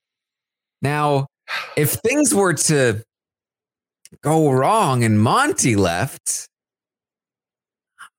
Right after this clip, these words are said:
you wouldn't be too upset about it.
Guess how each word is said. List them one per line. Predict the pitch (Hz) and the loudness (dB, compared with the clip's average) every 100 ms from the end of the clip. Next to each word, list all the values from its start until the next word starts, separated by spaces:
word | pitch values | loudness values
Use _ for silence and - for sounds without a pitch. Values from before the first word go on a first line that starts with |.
| _ _ _ _ _ - _ | _ _ _ _ _ -20 _
you | _ 151 | _ -2
wouldn't | 170 180 | 2 2
be | 180 156 | 2 0
too | 196 190 | 0 0
upset | 170 - 208 | 0 0 0
about | 185 123 80 | 0 0 -4
it. | 62 | -6